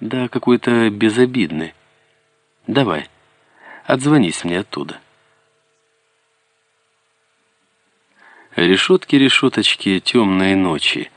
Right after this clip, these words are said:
Я люблю вас, решеточки, очень», насвистывал Кивинов, шагая длинными коридорами детской тюрьмы.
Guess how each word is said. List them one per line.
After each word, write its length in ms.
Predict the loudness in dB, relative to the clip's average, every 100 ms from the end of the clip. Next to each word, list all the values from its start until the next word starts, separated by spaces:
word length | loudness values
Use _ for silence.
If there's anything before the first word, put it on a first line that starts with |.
| -20 _ -2
Я 180 | 2 4
люблю 340 | 2 4 4
вас, 340 | 4 -2 -4
решеточки, 840 | -2 0 0 -4 -4 -4 -4 -4 -2
очень», 520 | 0 0 0 -4 -6 -18 _ -20 -20 -2
насвистывал 680 | 0 0 0 -4 -2 -4 -4
Кивинов, 440 | 0 2 2 2 0
шагая 480 | -2 0 0 0
длинными 500 | -2 -2 -2 -2 -4
коридорами 680 | -4 -4 -2 0 0 2 0 -6 -20 -12
детской 480 | -8 -6 -6 -6 -6
тюрьмы. 400 | -4 -4 -4